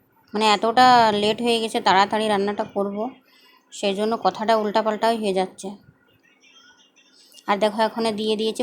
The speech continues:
ভালো করে মিশিয়ে নিচ্ছি। এখন ঢাকা চাপা দিয়ে দু থেকে পাঁচ মিনিট হতে দেব। ওদিকে ভাজাটা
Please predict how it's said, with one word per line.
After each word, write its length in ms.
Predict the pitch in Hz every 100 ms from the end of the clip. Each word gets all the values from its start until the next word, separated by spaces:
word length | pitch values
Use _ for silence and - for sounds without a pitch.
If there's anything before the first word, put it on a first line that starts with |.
| 233
ভালো 140 | 202 208
করে 120 | 214
মিশিয়ে 360 | 214 214 - 226 233
নিচ্ছি। 300 | 220 - 320 370 - - - -
এখন 160 | 202 214
ঢাকা 180 | 202 196
চাপা 280 | 214 220 226 208
দিয়ে 180 | 226 285 427 - _ _ _ _ _ _
দু 140 | 214 220 214
থেকে 140 | 220 208
পাঁচ 120 | 208
মিনিট 140 | 233 277 240
হতে 160 | 202 185
দেব। 140 | 180 170 - _ _ _ _ _ _ _ _ 1017 _ _ _ _ _ _ _ _ _ _ _ _ _ _ _ _ _ _ _ _ _ _ - _ _ _ _ -
ওদিকে 240 | 202 220 220
ভাজাটা 300 | 208 208